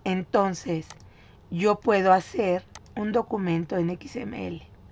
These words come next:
Y este documento en X M L, vean, refiere a un espacio de nombres. ¿Cuál es el espacio de nombres? Pues este, este que se definió acá.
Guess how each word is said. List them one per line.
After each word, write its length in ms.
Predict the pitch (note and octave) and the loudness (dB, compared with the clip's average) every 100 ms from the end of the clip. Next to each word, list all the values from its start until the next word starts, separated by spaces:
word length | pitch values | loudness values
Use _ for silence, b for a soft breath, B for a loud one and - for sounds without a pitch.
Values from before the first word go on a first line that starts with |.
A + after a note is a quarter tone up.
| B B B B B - | B B B B B -2
Y 140 | G3+ | 0
este 240 | F#3+ C4+ | 4 4
documento 480 | A3 A3 A3 G#3+ A3 | 4 4 2 2 0
en 100 | G#3 | 0
X 220 | G#3 - | -2 -2
M 240 | B3+ G#3 G3 | 0 0 0
L, 280 | F3+ G3+ - | 0 -4 -6
vean, 400 | F3+ F3 F#3+ B3 - b b b b b - | 0 2 2 -2 -16 b b b b b -6
refiere 1000 | G3 F#3+ G3 - G#3+ G#3 F#3+ F#3 G3+ - | -2 0 -2 -4 -4 0 2 2 -2 -2
a 140 | F3+ | 0
un 200 | F3+ F#3 | 0 0
espacio 640 | G3 G3+ - F3 D#3+ A#3+ F3+ | -4 -6 -6 -4 -2 -4 -2
de 120 | E3+ | -2
nombres. 580 | G#3 B3 G3+ D#3+ - - b b b b - | -2 -6 -8 -12 -18 -20 b b b b -16
¿Cuál 320 | - G3+ G3 | 2 6 6
es 100 | G3+ | 4
el 140 | A#3+ A3 | -2 -2
espacio 480 | - - G3 E4 A#3 | -6 -4 -4 -2 -4
de 100 | G#3+ | -4
nombres? 480 | G#3 G3+ G#3 B3+ - - - - - - - - - - - - | -4 -6 -8 -12 -16 -20 -20 -20 -20 -20 -20 -20 -20 -20 -20 -10
Pues 220 | C#3 C#3 | -10 -6
este, 320 | D#3 C#3+ - - - - | -8 -8 -14 -20 -20 -12
este 240 | - - - | -10 -8 -10
que 80 | |
se 120 | - A3+ | 0 2
definió 480 | E3+ F3 E3 D#3+ | 4 2 0 0
acá. 220 | E3 - | -2 -6